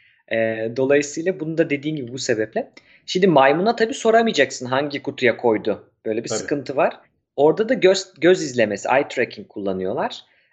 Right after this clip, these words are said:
Speaker 1: Ee, maymunlarda bu, yani kızılötesi bir sistem bu. Ee, ekranda nereye baktığını bulabiliyoruz maymunların, diğer primatların, bazı hayvanların ve insanların da tabii bu var.
Speaker 2: Hı.
Speaker 1: Şimdi bu deneyde de gözde nereye baktığını şöyle yapmışlar. Aynısı yapılmış.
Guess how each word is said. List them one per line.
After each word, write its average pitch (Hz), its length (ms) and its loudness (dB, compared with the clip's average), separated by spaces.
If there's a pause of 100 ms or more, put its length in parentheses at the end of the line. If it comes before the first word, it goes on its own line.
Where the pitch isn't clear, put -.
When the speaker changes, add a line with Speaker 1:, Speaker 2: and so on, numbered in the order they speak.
(120)
Speaker 1:
Ee, 107 280 2
maymunlarda 147 840 2
bu, 160 360 -2
yani 104 260 0
kızılötesi 165 540 -4
bir - 40 -8
sistem - 520 -4
bu. 285 240 -4 (320)
Ee, 117 460 0 (320)
ekranda 160 420 2
nereye 170 340 6
baktığını 147 440 -2
bulabiliyoruz 156 600 0
maymunların, 101 680 -2
diğer 104 280 2
primatların, 98 720 -4 (280)
bazı 104 260 2
hayvanların 98 580 0
ve 156 80 0
insanların 120 600 0
da 113 80 -6
tabii - 260 -16
bu 95 120 -12
var. 190 180 -2 (120)
Speaker 2:
Hı. 110 60 -16 (200)
Speaker 1:
Şimdi 135 180 -8
bu 175 120 4
deneyde 185 420 2
de 127 260 0
gözde 165 400 2
nereye 190 260 6
baktığını 190 380 -2
şöyle 190 300 0
yapmışlar. 233 320 0
Aynısı 220 400 0
yapılmış. 190 800 0